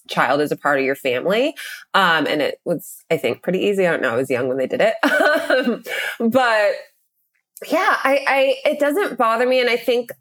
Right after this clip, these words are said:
especially later on in the episode, I think Marlo is very harshly coming down on Ralph. Like, there's more ways that you could show a child that you love them than adopting them and paying, than claiming them on your taxes. Like, I, I, I don't think, um,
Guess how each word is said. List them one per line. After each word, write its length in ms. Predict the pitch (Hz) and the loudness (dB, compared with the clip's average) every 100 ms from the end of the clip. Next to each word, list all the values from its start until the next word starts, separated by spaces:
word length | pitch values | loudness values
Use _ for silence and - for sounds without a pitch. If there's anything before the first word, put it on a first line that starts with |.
| _ | _
especially 480 | 240 185 208 190 202 | -6 0 -2 0 2
later 180 | 190 180 | 2 2
on 80 | 175 | 2
in 60 | |
the 100 | 160 | 0
episode, 320 | 160 175 - | 0 -2 -2
I 80 | 160 | 0
think 180 | 165 175 | 0 -2
Marlo 360 | 151 151 151 156 | 0 2 2 2
is 140 | 147 | 0
very 500 | 143 151 143 143 139 - | 0 0 2 2 0 -4
harshly 520 | - 135 135 - 160 | -4 -4 -2 -2 -2
coming 280 | 170 151 135 | 0 -2 0
down 180 | 113 | 0
on 140 | 117 190 | 0 2
Ralph. 420 | 226 233 254 254 | 2 2 0 0
Like, 180 | 170 170 | -2 0
there's 220 | 180 185 | -2 0
more 240 | 170 165 | 0 2
ways 220 | 180 180 185 | 2 0 0
that 140 | - | -4
you 80 | 185 | -4
could 140 | 170 | -6
show 180 | - 147 | -2 -2
a 60 | 143 | -2
child 280 | - 131 | -2 -2
that 120 | 147 - | -2 -2
you 80 | 147 | 0
love 200 | 127 - | -2 -2
them 280 | 151 160 185 - - - | -2 0 -2 -6 -16 -2
than 100 | 147 | 0
adopting 540 | 117 117 - 185 202 | 2 -2 -2 0 2
them 320 | 233 240 254 254 - - _ - | 2 2 0 -4 -18 -20 _ -2
and 380 | 165 151 143 - | 0 2 -2 -4
paying, 540 | - 175 160 165 165 - _ - | -2 2 2 0 -2 -6 _ -2
than 160 | 165 | 0
claiming 300 | 147 156 151 | 0 0 2
them 140 | 175 165 | 2 2
on 100 | 151 | 0
your 100 | 135 | -2
taxes. 580 | - 117 - 202 214 202 | -2 -4 0 0 0 0
Like, 240 | 175 147 | 0 2
I, 480 | - 151 - 147 143 _ | 0 0 0 -2 -2 _
I, 100 | - | 0
I 40 | 170 | 0
don't 400 | 160 165 160 - | 0 0 -2 -6
think, 500 | - 165 147 - - _ - | -2 -2 0 -6 -16 _ -4
um, 480 | 165 123 - - | -2 -2 -6 -12